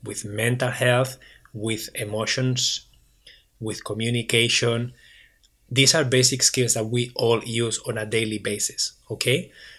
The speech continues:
So that's why I thought it was important and to just do a series of, of lives to complement my course. So, love from India. Thank you, Saba.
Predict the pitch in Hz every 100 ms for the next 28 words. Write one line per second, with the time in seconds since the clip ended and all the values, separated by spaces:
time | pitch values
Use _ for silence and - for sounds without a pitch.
0 | _ - - 120 104 117 123 131 127 123
1 | 113 120 110 123 117 110 113 110 113 107
2 | 120 113 117 113 110 - 113 107 107 104
3 | _ _ _ _ _ _ _ _ _ _
4 | - - 123 123 123 135 131 127 127 -
5 | - 120 113 - 113 - - 113 - 110
6 | 107 - - - - - 131 123 120 120
7 | 120 113 113 110 107 98 - 104 - -
8 | _ - - _ - 135 117 104 - _
9 | _ _ _ _ _ _ _ _ _ -
10 | 123 123 123 113 113 110 - 127 123 123
11 | 120 117 123 -